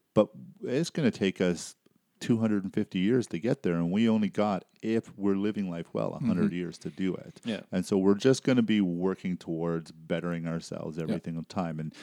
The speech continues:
Speaker 1: you know, maybe this Jordan Peterson thing, ten years down the road, we go like, "Oh, that was silly.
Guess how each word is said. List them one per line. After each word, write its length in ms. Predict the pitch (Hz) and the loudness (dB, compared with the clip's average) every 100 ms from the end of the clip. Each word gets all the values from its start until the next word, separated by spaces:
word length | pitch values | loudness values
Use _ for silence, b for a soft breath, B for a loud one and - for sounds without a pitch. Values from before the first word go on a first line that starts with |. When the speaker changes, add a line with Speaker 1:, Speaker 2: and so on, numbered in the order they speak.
| B | B
Speaker 1:
you 40 | 98 | 0
know, 80 | 95 | 4
maybe 200 | 104 101 | 4 4
this 180 | 92 | 2
Jordan 300 | - 95 87 | 2 2 0
Peterson 420 | - 107 101 107 101 | -2 0 0 -2 -2
thing, 320 | 107 101 98 B B B _ | 0 2 0 B B B _
ten 180 | - 107 | 0 2
years 180 | 104 98 | 2 2
down 220 | 104 98 | 2 2
the 80 | 95 | 4
road, 300 | 101 104 98 | 6 6 6
we 80 | 95 | 2
go 160 | 95 | 2
like, 180 | 95 92 - | 0 -2 0
"Oh, 160 | 269 165 | 0 2
that 100 | 156 | 0
was 100 | 208 | 0
silly. 280 | - 104 | 0 0